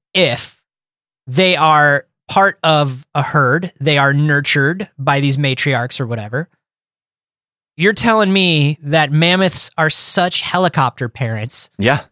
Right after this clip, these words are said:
Speaker 1: that a young male mammoth doesn't know hot tar is bad? Come on.
Speaker 2: I guess not, bro.
Speaker 1: No.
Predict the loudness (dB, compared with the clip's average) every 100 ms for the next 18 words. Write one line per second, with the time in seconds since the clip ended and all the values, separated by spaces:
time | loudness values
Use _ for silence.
0 | -8 0 2 4 0 _ _ _ -4 0
1 | 2 4 4 4 2 4 4 2 2 2
2 | 2 0 -4 -4 0 2 2 2 2 2
3 | 0 -2 -2 -2 -2 2 4 4 4 2
4 | 2 2 2 2 2 -2 _ _ _ _
5 | _ _ _ _ -4 0 2 4 4 4
6 | 2 -2 -10 _ -2 0 2 2 2 2
7 | 2 2 4 2 0 2 4 4 4 4
8 | 4 2 -2 -8